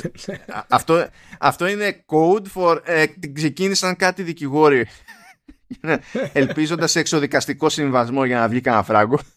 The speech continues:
Speaker 1: Αυτό είναι,
Speaker 2: Ναι,
Speaker 1: απλά,
Speaker 2: ναι, ναι.
Speaker 1: απλά
Speaker 2: Ναι.
Speaker 1: πράγματα, μην το, μην το αυτόνουμε. Ε, και είχαμε και ένα, έτσι, μια, μια σχετική αποτυχία του The Verge, που, εντάξει, τη δικαιολογώ σε κάποιο βαθμό,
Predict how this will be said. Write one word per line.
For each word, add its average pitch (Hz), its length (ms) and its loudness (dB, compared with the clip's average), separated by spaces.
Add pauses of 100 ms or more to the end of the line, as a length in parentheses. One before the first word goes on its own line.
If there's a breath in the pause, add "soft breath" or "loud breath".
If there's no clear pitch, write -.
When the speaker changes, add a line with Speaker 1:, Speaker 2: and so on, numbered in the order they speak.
(300)
Speaker 1:
Αυτό 120 400 2
είναι, 104 280 -2
Speaker 2:
Ναι, 147 80 -4
Speaker 1:
απλά, 113 300 2
Speaker 2:
ναι, 127 200 -10
ναι. 127 180 -12
Speaker 1:
απλά 113 340 2
Speaker 2:
Ναι. - 60 -4
Speaker 1:
πράγματα, 110 380 0
μην 113 140 -2
το, 95 440 -2
μην 123 120 -4
το 123 100 -2
αυτόνουμε. 226 460 0 (840)
Ε, 175 880 0
και 170 720 0
είχαμε 202 380 -2
και 190 100 -8
ένα, 165 300 2
έτσι, 156 340 -2
μια, 160 380 -2
μια 175 280 0
σχετική 147 360 0
αποτυχία 160 460 -2
του 123 140 -6
The 107 120 2
Verge, 175 300 2 (100)
που, 156 420 0
εντάξει, 147 380 0
τη 127 100 -2
δικαιολογώ 123 600 2
σε 107 100 -10
κάποιο 104 220 -2
βαθμό, 110 340 2